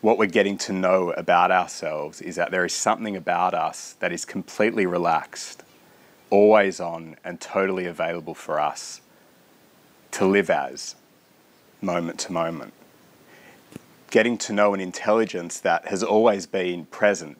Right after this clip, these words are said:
but has been dormant because it hasn't been recognized through giving power and meaning to our data. This completely relaxed vibe is present and alive and available right now to recognize.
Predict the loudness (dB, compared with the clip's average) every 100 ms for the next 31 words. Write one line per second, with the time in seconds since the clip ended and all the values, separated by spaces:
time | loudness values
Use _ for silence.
0 | _ -6 -6 -6 -6 -2 0 0 -2 -10
1 | -10 -10 -6 -6 -2 -2 -2 -6 -8 -6
2 | -8 -8 -12 -10 -8 -8 -10 -16 -20 _
3 | _ _ _ _ _ -14 2 4 4 2
4 | -2 -2 -2 4 4 4 0 -8 -8 -8
5 | -4 0 0 0 0 0 -4 -10 -14 _
6 | _ _ _ _ _ _ _ _ _ -20
7 | -20 0 0 2 0 0 2 0 2 0
8 | 0 2 2 -2 0 2 4 2 -4 -12
9 | _ -14 -12 -12 -8 2 2 2 -8 -8
10 | -8 -6 -4 -2 -2 -6 -10 -8 -6 -6
11 | -8 -12 -6 -2 -2 -2 -6 -6 -6 -6
12 | -6 -10 -10 -8 -8 -10 -14